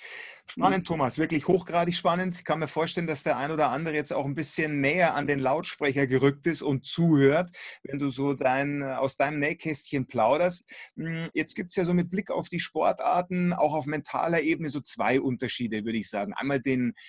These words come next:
Speaker 1: den Individualsportler, zum Beispiel den Tennisspieler oder den Golfspieler und dann den Mannschaftssportler, Fußballer, Basketballer, äh, was auch immer. Würdest du
Speaker 2: Ja.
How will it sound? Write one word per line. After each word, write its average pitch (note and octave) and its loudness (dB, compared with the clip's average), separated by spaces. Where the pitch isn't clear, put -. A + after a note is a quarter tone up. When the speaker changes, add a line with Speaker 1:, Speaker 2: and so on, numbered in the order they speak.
Speaker 1:
den C3 0
Individualsportler, E3+ 0
zum C3+ -8
Beispiel C3 -2
den B2+ -4
Tennisspieler D3 -2
oder A#2 -2
den A2+ -4
Golfspieler C#3+ -4
und C3 -4
dann B2 0
den C3 0
Mannschaftssportler, A2 -2
Fußballer, B2 0
Basketballer, A2+ -4
äh, F#2+ -10
was G#2 -4
auch A2 -4
immer. F#2+ -6
Würdest D#3+ -6
du F#3+ -4
Speaker 2:
Ja. C#3+ -4